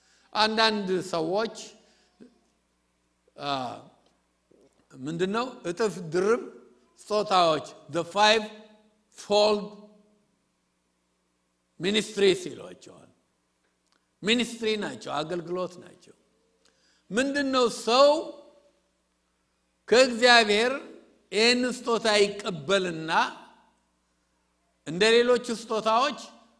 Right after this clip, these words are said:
ዝም ብሎ ስጦታ ብቻ አይደለም። ለቤተ ክርስቲያን ሰጣቸው የሚለው ግን ቀብቶ የተቀቡትን ሰዎች ራሳቸውን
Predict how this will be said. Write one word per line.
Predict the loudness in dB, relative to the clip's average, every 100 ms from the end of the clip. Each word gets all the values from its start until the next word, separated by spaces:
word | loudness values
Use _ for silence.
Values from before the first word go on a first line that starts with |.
| _ _ _ _ _ _
ዝም | -2 0
ብሎ | 4 4
ስጦታ | 2 -2 0 0
ብቻ | 0 -2 0
አይደለም። | 0 0 -10 -16 -20 _ _ _ _ _ _ 0
ለቤተ | 2 4 2 0
ክርስቲያን | -4 -8 -2 0 0
ሰጣቸው | -4 -4 -4 -2 0 0 2 0
የሚለው | 0 -2 -2 -2
ግን | -4 -10 -12 -20 _ _ _ _ _ -6
ቀብቶ | 4 6 4 0 -4 2 4 4 2 -2 -16 -20 _ _ -2
የተቀቡትን | 4 4 4 -2 0 -2 -4 -6 -6 -4
ሰዎች | -2 0 2 2 2 0
ራሳቸውን | 4 4 4 0 2 2